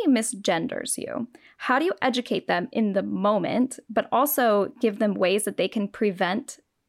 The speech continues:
uh, misgendering in the future? Um, so not just, like, being an ally, like, you know, "Let me ask your pronouns right here and now," but, like, what do we do in the future? Things like that. So how do you avoid misgendering in,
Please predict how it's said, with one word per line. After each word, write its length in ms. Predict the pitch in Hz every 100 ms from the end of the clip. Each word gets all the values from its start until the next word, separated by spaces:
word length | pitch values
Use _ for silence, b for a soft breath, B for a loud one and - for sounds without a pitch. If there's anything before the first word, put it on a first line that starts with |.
| -
uh, 200 | 202 175
misgendering 1160 | 202 202 220 - 180 - 175 175 208 254 277 277
in 180 | 214 185
the 80 | 180
future? 560 | - 170 - - - B B B -
Um, 220 | 190 185
so 200 | - 208
not 240 | 202 214
just, 160 | 240 214
like, 200 | 214 208
being 160 | 214 208
an 60 |
ally, 380 | - 190 190 185
like, 380 | 185 180 - -
you 100 | 190
know, 280 | 170 - - B B B
"Let 160 | 220 214
me 480 | 214 202 196 185 -
ask 260 | 254 - 247
your 80 |
pronouns 480 | 226 240 226 202 196
right 180 | 208 190
here 220 | - 208
and 100 | 196
now," 220 | 269 247
but, 120 | 220 214
like, 200 | 196 - B B -
what 300 | 196 196 -
do 80 |
we 100 | 202
do 160 | 180 185
in 80 | 180
the 80 | 190
future? 380 | 185 180 -
Things 260 | 190 220 202
like 160 | 175 -
that. 240 | 170 -
So 320 | - 196 196 B B
how 200 | - 226
do 80 | 233
you 140 | 233 185
avoid 400 | 190 220 233 226
misgendering 720 | 208 - 185 185 185 180 -
in, 500 | - 208 190 180 180